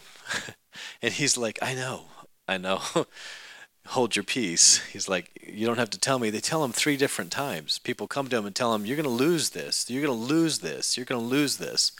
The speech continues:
And in the middle of all these people telling him what he's gonna lo-, lose, he focused on what was left. And that's the thing that I think we have to understand is,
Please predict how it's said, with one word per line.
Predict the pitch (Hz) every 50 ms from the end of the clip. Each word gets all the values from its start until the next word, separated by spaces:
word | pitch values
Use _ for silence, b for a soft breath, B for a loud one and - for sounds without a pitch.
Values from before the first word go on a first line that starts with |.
| B B B B B B B
And | B 127
in | 135 127
the | 127
middle | 135 160 165 175 156
of | 127 131
all | 123 135 147
these | 147 156 147
people | - - 165 - 139 113
telling | - - 147 139 139 135
him | 127 120
what | 120 117 113
he's | 123 113
gonna | - 131 113 107
lo-, | 101 101 113 117 117 98 85 - -
lose, | 131 120 131 143 135 113 101 98 95 - - - B B B B B B B
he | B - 147 139
focused | - - 143 117 - - 101 - -
on | 107 98 95
what | 95 101 90
was | 92 90 -
left. | 92 90 80 69 - - - - - - - - _ _ _ _ _ b b b b b b b b b b b b b b b b b
And | 113 107 104
that's | 98 120 123 127 - -
the | -
thing | - 131 117 110
that | 107 107 98
I | 90 -
think | - - 127 120 95
we | 107 120 117 113
have | 107 127 - -
to | - 90
understand | 113 117 107 104 - - - 131 123 120 113
is, | 107 95 92 -